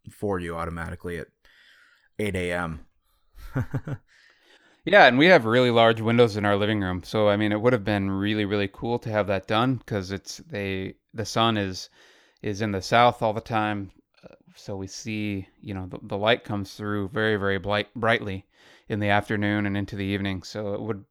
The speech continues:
Speaker 2: it would have been really nice to be able to have that functionality built in where it could keep it, uh, keep the blinds at a level that, that blocks it out
Speaker 1: Yeah.
Speaker 2: consistently.
Speaker 1: Right.
Speaker 2: But, um, yeah, it's just at, at that point anyway, it was cost prohibitive. Maybe over time I'll switch them slowly, but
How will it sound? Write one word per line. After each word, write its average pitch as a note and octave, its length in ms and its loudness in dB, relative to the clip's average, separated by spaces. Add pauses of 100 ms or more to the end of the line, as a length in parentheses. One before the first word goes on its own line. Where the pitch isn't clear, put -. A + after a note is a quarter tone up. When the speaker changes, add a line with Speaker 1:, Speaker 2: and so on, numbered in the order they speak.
Speaker 2:
it A#2+ 60 -6
would A#2 120 2
have A2 80 -2
been G#2 100 -2
really G#2 200 0
nice G2 280 -2
to - 80 -20
be G#2+ 60 -6
able G#2 140 0
to G2 60 -4
have G#2 200 2
that G#2 180 0
functionality A2 560 -2
built G2+ 240 -4
in B2+ 180 -2
where G2+ 100 -4
it G2 60 -10
could - 180 -16
keep G#2 240 -6
it, - 180 -8 (640)
uh, - 460 -12
keep - 160 -8
the A#2 80 -6
blinds A#2 320 4
at A2+ 80 4
a A2 40 2
level B2 260 4
that, A2 180 0 (140)
that A2+ 160 -6
blocks A2+ 320 0
it G#2+ 80 -2
out B2 260 2
Speaker 1:
Yeah. G2 220 2
Speaker 2:
consistently. D#3 720 -4
Speaker 1:
Right. - 280 -4 (360)
Speaker 2:
But, - 260 -14
um, - 220 -20
yeah, A2+ 240 -18
it's C3 160 -18
just - 260 -10 (180)
at, A#2+ 220 -8
at A#2+ 140 0
that C#3 160 6
point A2+ 240 0
anyway, G2+ 320 0
it G#2 60 4
was G2+ 120 -4
cost A2 300 2
prohibitive. G2 420 -2
Maybe G#2+ 300 0
over G2+ 140 -4
time G2+ 360 -2
I'll F#2+ 220 -2 (640)
switch - 340 -4
them G2+ 360 -4
slowly, A#2 400 2
but G#2 180 -4